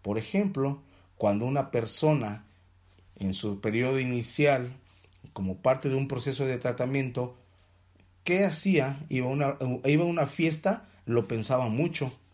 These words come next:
evitaba cierto tipo de amigos, evitaba pasar por cierto tipo de lugares, pero cuando estos recursos se han, se van, eh, eh, agotando,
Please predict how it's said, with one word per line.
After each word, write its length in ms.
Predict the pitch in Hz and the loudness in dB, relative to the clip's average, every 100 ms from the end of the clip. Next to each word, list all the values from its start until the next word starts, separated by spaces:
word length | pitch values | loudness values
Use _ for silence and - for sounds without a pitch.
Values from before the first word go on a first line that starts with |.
| _ _ - _ | _ _ -20 _
evitaba 720 | 113 113 117 104 160 214 170 | 0 2 0 2 4 4 2
cierto 400 | - 135 - 123 | 0 -2 -2 -6
tipo 260 | 123 127 | -6 -4
de 80 | 110 | -2
amigos, 480 | 107 143 127 127 - - - | 0 0 -2 -6 -10 -18 -14
evitaba 640 | - 107 104 101 190 233 - | -2 0 0 2 2 2 0
pasar 380 | 123 - 131 123 | -2 0 -2 -2
por 120 | 117 | -6
cierto 320 | - 117 120 | -4 -4 -6
tipo 300 | - - 117 | -6 -4 -2
de 80 | 110 | 0
lugares, 560 | 113 117 156 151 - - - - - | -2 2 2 2 -4 -14 -20 -20 -10
pero 240 | - 107 98 | 0 0 2
cuando 400 | 113 110 107 - | 0 0 -2 0
estos 360 | 156 156 180 151 | -2 0 -2 -2
recursos 760 | 135 - 151 147 - 113 - - - - | -2 2 2 4 0 -4 -6 -18 -20 -20
se 160 | - 123 | -2 0
han, 280 | 123 101 | 0 -4
se 140 | - 117 | -4 0
van, 320 | 123 135 139 | 2 2 0
eh, 520 | 123 110 104 101 98 - _ _ _ | 0 0 2 2 0 -6 _ _ _
eh, 440 | 104 98 95 92 87 | -4 -2 -2 -2 -2
agotando, 800 | 104 101 113 165 160 151 160 | 0 0 2 4 4 2 0